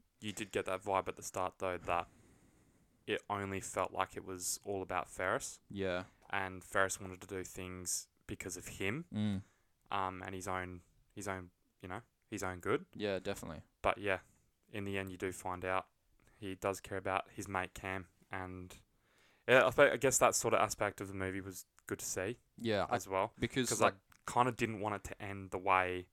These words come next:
Speaker 1: that Ferris would end up being just this selfish son of a bitch
Speaker 2: Yeah, okay.
Speaker 1: who wanted to do what he wanted to do.
Speaker 2: Yeah. It's, I'd say, like, in terms of writing it,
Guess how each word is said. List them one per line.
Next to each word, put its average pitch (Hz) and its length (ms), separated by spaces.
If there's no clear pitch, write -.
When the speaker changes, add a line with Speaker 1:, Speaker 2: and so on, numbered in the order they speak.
Speaker 1:
that 101 240
Ferris 98 580
would 101 220
end 95 200
up 92 240
being 92 360
just - 240
this 98 120
selfish 95 640
son 95 160
of 90 80
a 87 40
bitch 92 540
Speaker 2:
Yeah, 104 180
okay. 117 340
Speaker 1:
who 104 120
wanted 92 220
to 87 60
do 90 400
what - 180
he 95 160
wanted 90 280
to 92 40
do. 92 240
Speaker 2:
Yeah. 92 300
It's, - 480
I'd 127 140
say, 190 220
like, 185 220
in 131 120
terms 165 240
of 113 140
writing 98 340
it, - 120